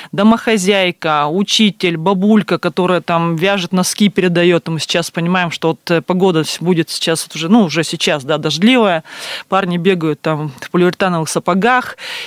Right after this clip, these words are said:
и теплые вязаные носки, они будут вообще не лишние, да, поэтому вот сейчас мы видим, сколько гуманитарной помощи идет. Это, ну, вот мы русские люди, вот, и, наверное, нас всегда беда так объединяет, потому что,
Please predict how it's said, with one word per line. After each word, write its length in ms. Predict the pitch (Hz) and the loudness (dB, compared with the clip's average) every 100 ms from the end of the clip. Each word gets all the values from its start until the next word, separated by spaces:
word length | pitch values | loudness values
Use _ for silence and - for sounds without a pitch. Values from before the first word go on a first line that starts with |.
| - | 0
и 260 | 196 214 - - - _ - | 2 4 2 -8 -20 _ 0
теплые 400 | 277 226 233 233 | 0 4 4 4
вязаные 340 | 262 247 220 | 4 4 4
носки, 280 | 208 202 311 | 4 2 2
они 120 | 240 | 4
будут 180 | 226 254 | 4 2
вообще 280 | 196 - 240 | 0 2 4
не 100 | 208 | 4
лишние, 440 | 180 156 - 98 160 | 4 0 -4 -8 -10
да, 300 | - 185 233 | -2 0 2
поэтому 520 | - 180 202 202 196 | 0 0 4 4 6
вот 120 | 190 180 | 4 2
сейчас 280 | - 208 | -2 0
мы 100 | 202 | 2
видим, 260 | 190 208 180 | 2 2 0
сколько 320 | - 208 202 | -2 -2 -2
гуманитарной 600 | 165 180 190 175 214 214 | 0 2 2 2 0 0
помощи 500 | 202 214 202 180 - | 2 4 4 2 -2
идет. 340 | 170 165 156 - - - - - - | -2 2 0 -2 -10 -10 -10 -12 -4
Это, 800 | 170 180 - 208 208 202 202 196 - _ _ _ _ - - | -4 -2 0 2 2 2 0 -4 -12 _ _ _ _ -18 -2
ну, 120 | 208 | 2
вот 60 | 240 | 6
мы 140 | 240 | 6
русские 340 | 240 254 - 220 | 6 2 2 4
люди, 240 | 247 196 | 6 6
вот, 140 | 185 180 | 4 2
и, 60 | 175 196 | 2 4
наверное, 300 | 202 196 196 | 4 4 0
нас 140 | 180 | 0
всегда 420 | - - 180 190 180 | -4 -4 0 0 0
беда 340 | 175 180 262 | 0 2 2
так 160 | 247 190 | 0 -2
объединяет, 720 | 185 170 190 190 175 156 - | 0 2 4 4 2 0 -4
потому 340 | - 175 180 | -8 -2 -2
что, 580 | 175 - 185 180 175 175 | -2 -2 0 2 0 -2